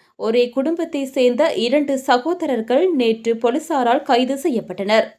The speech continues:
இதனையடுத்து அவர்களிடம் முன்னெடுக்கப்பட்ட விசாரணையில் பல முக்கிய தகவல்களை வெளியிட்டுள்ளனர். வழக்கறிஞரின் வாகனம் இருந்த இடம் குறித்த தகவல்களை இந்த இரண்டு சகோதரர்களும் வழங்கியதாக போலீசார் தெரிவிக்கின்றனர்.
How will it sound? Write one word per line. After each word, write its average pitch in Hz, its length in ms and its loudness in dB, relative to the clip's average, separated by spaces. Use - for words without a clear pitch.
இதனையடுத்து 277 600 -4
அவர்களிடம் 254 880 0
முன்னெடுக்கப்பட்ட 233 720 -2
விசாரணையில் 214 720 0
பல 240 260 -4
முக்கிய 233 440 -2
தகவல்களை 262 680 -2
வெளியிட்டுள்ளனர். 226 720 0
வழக்கறிஞரின் 254 840 -2
வாகனம் 226 520 0
இருந்த 220 420 2
இடம் 214 320 2
குறித்த 269 340 -2
தகவல்களை 269 760 0
இந்த 226 300 0
இரண்டு 247 340 2
சகோதரர்களும் 240 960 -2
வழங்கியதாக 226 720 2
போலீசார் 247 520 0
தெரிவிக்கின்றனர். 202 640 -2